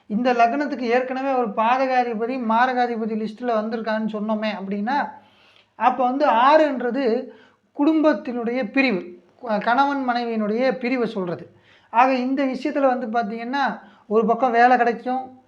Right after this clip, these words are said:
நல்ல சம்பாத்தியம் கொடுக்கும், எல்லாம் பண்ணும். அதனால வந்து பார்த்தீங்கன்னா, இந்த குடும்ப வாழ்க்கையில இருக்கிற இணக்கம் இல்லாம போகலாம், அல்லது இணக்கமே இல்லைங்க இது வரைக்கும் அப்படின்னா, அவங்க "சரி ரைட்டு, உன் வேலையை நீ பார்த்துட்டு போ, என் வேலையை நான் பார்த்துட்டு போறேன்ட்டு" டைவர்ஸ் வாங்குறதுக்கான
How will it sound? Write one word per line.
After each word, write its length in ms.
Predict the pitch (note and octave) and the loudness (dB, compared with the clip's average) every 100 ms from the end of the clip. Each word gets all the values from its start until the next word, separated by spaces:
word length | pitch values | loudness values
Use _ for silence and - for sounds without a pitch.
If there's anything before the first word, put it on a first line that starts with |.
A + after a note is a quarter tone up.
| _ | _
நல்ல 280 | - G3+ A#3+ | -4 -2 0
சம்பாத்தியம் 640 | A#3+ A3+ A3+ B3+ B3 A#3+ | 0 -2 2 2 2 -6
கொடுக்கும், 500 | A3+ A3+ - A#3+ B3+ - _ _ | -6 -6 -4 -4 -6 -10 _ _
எல்லாம் 360 | A3 A3+ B3+ B3 | -4 0 0 0
பண்ணும். 420 | A#3 A3+ A#3+ - | -4 -4 -8 -4
அதனால 400 | A3 B3 C4 C#4+ | -2 2 2 2
வந்து 220 | B3+ B3 | 0 -2
பார்த்தீங்கன்னா, 500 | A#3 G#3+ A#3 A#3 C#4+ D#4 D#4 - _ | -4 -4 -6 -4 -2 -4 -6 -20 _
இந்த 580 | - A#3+ B3+ A#3+ A3 G#3 F#3+ F3 E3 D#3 D#3 _ _ _ | -8 -4 0 4 4 4 2 -2 -4 -8 -14 _ _ _
குடும்ப 560 | D4+ E4 D#4 C#4+ B3+ | 6 6 8 8 8
வாழ்க்கையில 260 | B3 B3 A#3 | 6 2 -4
இருக்கிற 240 | A3+ A#3+ | -6 -4
இணக்கம் 540 | A#3 G#3 C#4 - C#4+ B3+ | -2 0 -2 0 -2 0
இல்லாம 420 | A3+ A#3 A#3+ A#3+ | -2 0 0 -2
போகலாம், 500 | G3+ G3+ G#3 A3+ G#3+ | -2 0 0 -2 -2
அல்லது 360 | A3+ C4 B3+ A#3 | 0 0 -2 -2
இணக்கமே 580 | C4 C#4+ C#4+ D4 B3+ | -2 -2 0 0 0
இல்லைங்க 200 | C4 D#4 | 2 2
இது 180 | C4+ A#3+ | 2 0
வரைக்கும் 320 | A#3+ A#3 A#3+ | 0 -2 -4
அப்படின்னா, 580 | A3+ G#3 A3+ A#3 D4+ B3 - - - | -4 -4 -6 -2 0 0 -4 -20 -14
அவங்க 520 | - A3+ C4 C4 A#3+ F#3 | 0 2 2 2 2 2
"சரி 260 | B3 B3 | 2 2
ரைட்டு, 340 | A3+ B3 B3+ B3 | 2 2 2 0
உன் 300 | G#3 A#3+ C4+ | 2 4 4
வேலையை 280 | C4 B3+ | 2 0
நீ 140 | A#3 C4 | -2 0
பார்த்துட்டு 340 | A#3 B3 A#3 | 4 4 4
போ, 120 | G#3+ | 0
என் 80 | C4+ | 0
வேலையை 320 | A#3+ B3+ B3 | 2 2 2
நான் 260 | A#3 A#3+ A#3+ | 0 -2 0
பார்த்துட்டு 260 | A#3+ A3 A3 | 0 0 -2
போறேன்ட்டு" 300 | A3+ B3 A3 | -2 -2 -2
டைவர்ஸ் 400 | A3+ B3+ G#3+ A3 | 2 2 2 0
வாங்குறதுக்கான 720 | G#3 G#3 G3+ F#3+ G#3 B3 D4+ | -2 -4 -6 -2 0 2 0